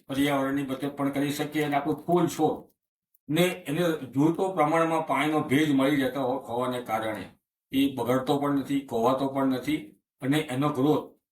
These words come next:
જોઈએ તેના કરતાં ખૂબ સારો થતો આપણને જોવા મળે. તો મિત્રો, આ પેકેટને આપણે કુંડાની અંદર કેવી રીતે મિક્સ કરવાનું છે એ પ્રેક્ટિકલ માધ્યમથી સમજીએ, સાથે સાથે થોડું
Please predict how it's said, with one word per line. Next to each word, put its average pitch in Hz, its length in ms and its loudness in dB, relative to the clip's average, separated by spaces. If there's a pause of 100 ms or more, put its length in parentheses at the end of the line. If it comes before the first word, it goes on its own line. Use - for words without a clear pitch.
(460)
જોઈએ 160 260 4
તેના 135 280 0
કરતાં 131 280 -8
ખૂબ 180 180 -4
સારો 123 320 -2
થતો 113 300 -6
આપણને 107 300 -8
જોવા 95 340 -8 (720)
મળે. 76 240 -16 (520)
તો 123 60 -2
મિત્રો, 139 360 2 (640)
આ 135 200 4
પેકેટને 139 720 -2 (220)
આપણે 131 260 0 (260)
કુંડાની 139 460 4
અંદર 135 160 0
કેવી 139 220 -2
રીતે 147 140 0 (100)
મિક્સ 139 220 0
કરવાનું 135 360 0
છે 139 80 -4
એ 139 140 -6
પ્રેક્ટિકલ 131 540 -2
માધ્યમથી 123 480 -2
સમજીએ, 143 360 0 (440)
સાથે 135 240 -4
સાથે 123 320 -4
થોડું 117 280 -2